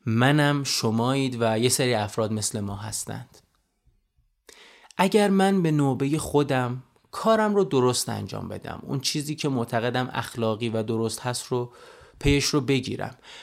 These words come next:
و به یکی دو نفر که حرفم رو میخونن، نظرم براشون خریدار داره، آگاهی بخشی انجام بدم، نظرم رو منتقل بکنم، بهشون بگم: "آقا، من می‌دونم که این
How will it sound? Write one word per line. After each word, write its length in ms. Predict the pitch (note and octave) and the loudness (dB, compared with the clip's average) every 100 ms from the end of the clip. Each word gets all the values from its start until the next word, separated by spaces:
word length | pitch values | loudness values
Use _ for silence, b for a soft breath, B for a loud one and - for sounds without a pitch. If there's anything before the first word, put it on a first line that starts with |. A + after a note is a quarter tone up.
| B - | B 4
و 240 | G#3 G3+ | 6 6
به 100 | G3 | 4
یکی 260 | G#3+ A3 A3+ | 2 0 0
دو 160 | A#3+ C#4 | 2 4
نفر 380 | C4+ - A#3+ | 4 4 2
که 400 | A3+ B3 A#3 A#3 A3+ | 2 4 4 4 2
حرفم 480 | C4+ C4 B3+ A#3+ | 2 2 2 4
رو 80 | A#3 | 4
میخونن، 680 | A3+ A3+ - G#3 F#3+ F3 D#3+ | 4 2 2 0 2 2 4
نظرم 420 | D#3+ F3 F#3+ F#3+ | 4 4 4 4
براشون 380 | D#3+ D3+ D3 D#3 | 4 4 2 -2
خریدار 560 | - C#3+ C#3+ C3+ C3+ C3+ | 0 2 2 4 4 4
داره، 480 | C3+ C#3 D3+ C3 - | 2 2 2 0 2
آگاهی 460 | D#3+ E3 E3 D#3 D#3 | 4 4 2 2 2
بخشی 320 | D3+ - F3+ | 2 0 0
انجام 460 | C#3 A2+ G#2+ G#2 | 0 0 0 -2
بدم، 340 | G#2 G2+ G2+ A2 | -4 -4 -6 -2
نظرم 460 | B2+ C#3 D#3+ E3 E3 | 0 2 4 4 2
رو 80 | D3+ | 2
منتقل 480 | C#3 C3 B2 C#3 | 0 2 0 0
بکنم، 440 | B2+ A2+ A2+ G#2+ A#2+ | -2 -2 -4 -2 -2
بهشون 280 | C#3+ F#3+ F#3 | -2 -2 -2
بگم: 220 | F#3 F3+ | 0 0
"آقا، 180 | F3 D#3 | 2 0
من 140 | E3+ | 0
می‌دونم 420 | F#3 F3+ F#3 F3+ | 0 0 0 0
که 140 | F3+ | 0
این 140 | F3 | -2